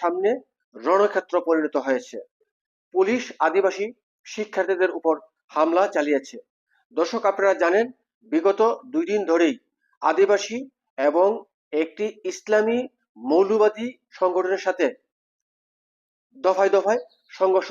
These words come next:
চলছিল আদিবাসীদের। কি নিয়ে এই দুই গ্রুপের মধ্যে সংঘর্ষের সূত্রপাত, সেটি নিশ্চয়ই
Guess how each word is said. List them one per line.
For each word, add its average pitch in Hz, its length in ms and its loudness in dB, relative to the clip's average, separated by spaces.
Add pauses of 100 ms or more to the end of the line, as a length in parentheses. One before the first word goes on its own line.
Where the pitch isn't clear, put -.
(140)
চলছিল 180 280 -2 (440)
আদিবাসীদের। 165 600 0 (680)
কি 202 140 -4 (100)
নিয়ে 262 220 6 (400)
এই 226 120 4 (340)
দুই 196 180 -2
গ্রুপের 208 340 4
মধ্যে 220 240 4 (520)
সংঘর্ষের 196 560 2
সূত্রপাত, 202 460 0 (480)
সেটি 180 220 0 (160)
নিশ্চয়ই 196 320 -2